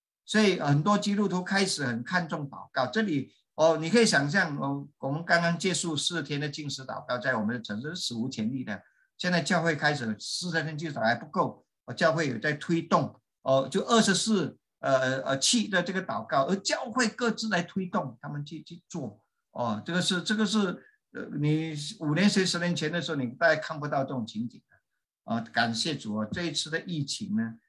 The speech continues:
我，因为我在这里，呃，Lexington 呢，我也接触蛮多这些这里的牧者。啊，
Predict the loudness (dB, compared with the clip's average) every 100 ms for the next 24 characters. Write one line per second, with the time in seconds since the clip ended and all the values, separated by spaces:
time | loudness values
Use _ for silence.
0 | _ _ -4 -2 2 4 4 4 4 2
1 | 2 0 0 -2 -2 0 0 0 -4 -6
2 | -4 -4 -2 -4 -4 -6 -6 -6 -4 -2
3 | -2 -2 -4 -4 -6 -6 -6 -8 -6 -6
4 | -4 -4 -4 -8 -16 -20 _ _ _ _
5 | -10 -6